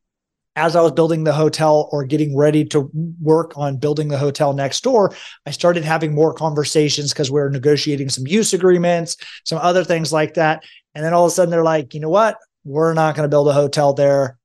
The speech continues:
We think we'd like to sell that now. Why don't you buy it?" And so because I'd had these conversations for years, it was then I became on that short list of the one that ultimately could go buy that property.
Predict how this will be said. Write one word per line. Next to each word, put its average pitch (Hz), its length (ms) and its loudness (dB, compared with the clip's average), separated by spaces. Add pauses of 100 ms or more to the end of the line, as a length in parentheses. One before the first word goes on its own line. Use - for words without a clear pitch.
(360)
We 151 280 4
think 160 300 -4
we'd 151 120 2
like 143 200 0
to 135 80 -6
sell 135 300 0
that 120 220 -4
now. 123 460 -6 (140)
Why 127 180 0
don't 131 180 -4
you 123 100 -4
buy 90 180 -10
it?" - 140 -20 (600)
And 175 260 0
so 180 160 4
because 208 540 -2
I'd 190 120 2
had 170 240 -4
these 170 160 -8
conversations 165 960 0
for 135 680 2 (560)
years, 175 720 0 (540)
it 160 280 -2
was 160 340 2
then 175 280 0
I 160 220 2
became 165 580 -4
on 156 240 -4
that 135 180 -6
short 160 280 0
list 143 320 0
of 127 160 -2
the 131 100 -2
one 135 300 -2
that 123 180 -4
ultimately 131 540 -2
could 123 180 -4
go 127 140 2
buy 123 260 -2
that 117 220 -6
property. 127 520 -6